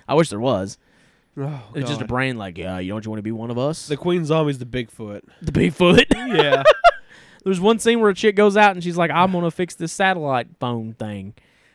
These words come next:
Speaker 1: And she gets cut in half by a Bigfoot creature <laughs> that you never see again.
Speaker 2: It just shows up for one scene. It's like it's from a different movie, which it might be.
Speaker 1: It could definitely be. <laughs>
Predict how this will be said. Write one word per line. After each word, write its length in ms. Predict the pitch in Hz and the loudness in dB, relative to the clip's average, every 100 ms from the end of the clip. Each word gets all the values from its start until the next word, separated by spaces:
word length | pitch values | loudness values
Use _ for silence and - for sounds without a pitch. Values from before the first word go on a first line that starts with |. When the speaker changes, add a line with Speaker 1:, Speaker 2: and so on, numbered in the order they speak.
| _ | _
Speaker 1:
And 140 | - 110 | -12 -4
she 80 | |
gets 220 | 160 147 - | -4 -4 -8
cut 280 | - 143 | -10 -8
in 60 | 147 | -4
half 240 | 160 190 | 0 2
by 180 | 190 233 | 6 6
a 40 | 240 | 6
Bigfoot 460 | 220 254 - 170 | 4 2 0 -2
creature 560 | 165 160 143 - 175 - _ _ _ | 2 2 2 4 2 2 _ _ _
<laughs> 340 | _ _ _ - | _ _ _ -12
that 160 | 123 | -6
you 80 | 190 | -4
never 480 | 208 202 285 381 427 | -2 4 6 8 6
see 300 | - 427 427 | 4 4 4
again. 800 | 415 415 392 359 311 262 214 175 170 | 6 6 8 6 8 8 8 6 4
Speaker 2:
It 80 | 294 | 0
just 100 | 415 | -4
shows 240 | 302 285 | -4 -6
up 120 | 294 | -8
for 120 | - | -10
one 380 | 262 247 302 302 | -10 -8 -6 -6
scene. 400 | 277 320 320 320 | -8 -8 -6 -8
It's 200 | 190 262 | -8 -8
like 100 | 294 | -10
it's 80 | 269 | -12
from 120 | - 262 | -12 -10
a 20 | |
different 260 | 254 269 262 | -10 -8 -4
movie, 380 | 320 320 226 | -2 -2 -4
which 160 | 139 147 | -8 -10
it 80 | 156 | 0
might 220 | 175 175 | 0 2
be. 300 | 190 156 123 _ | 2 2 -2 _
Speaker 1:
It 160 | 175 160 | -6 2
could 260 | 214 170 | 2 2
definitely 420 | 147 147 135 117 | -2 -4 -4 -12
be. 380 | 104 107 - - 392 | -12 -8 -4 -4 -6
<laughs> 40 | 392 | -10